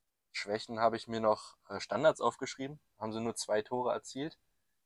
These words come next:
Das ist sogar noch eins weniger als Eintracht zum Beispiel. Und ich find auch irgendwie, also die, die Spielidee und wie sie halt, äh, Fußball interpretieren, hat,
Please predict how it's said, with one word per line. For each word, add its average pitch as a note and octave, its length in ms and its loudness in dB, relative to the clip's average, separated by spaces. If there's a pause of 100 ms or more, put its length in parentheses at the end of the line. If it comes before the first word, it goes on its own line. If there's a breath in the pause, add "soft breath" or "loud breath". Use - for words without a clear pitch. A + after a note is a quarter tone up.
(300)
Das F#2+ 180 -12
ist G#2 120 -8
sogar G2+ 240 -4
noch G2 360 -8
eins A2 240 -6
weniger G#2+ 460 -2
als - 340 -6
Eintracht B2+ 400 -6
zum C3+ 180 -16
Beispiel. C3+ 480 -4 (920)
Und G2+ 180 -6
ich G#2+ 100 -6
find C3+ 240 -4
auch G#2+ 180 0
irgendwie, B2+ 460 -6
also F#2+ 300 -6 (680)
die, F#2+ 280 -8
die F2+ 420 -12
Spielidee A#2+ 800 -4
und G2+ 220 -6
wie A2+ 140 -4
sie A#2+ 360 -6 (140)
halt, G#2 240 -6 (200)
äh, G2 140 -6
Fußball G#2+ 640 -2 (220)
interpretieren, C3 840 -4
hat, - 160 -6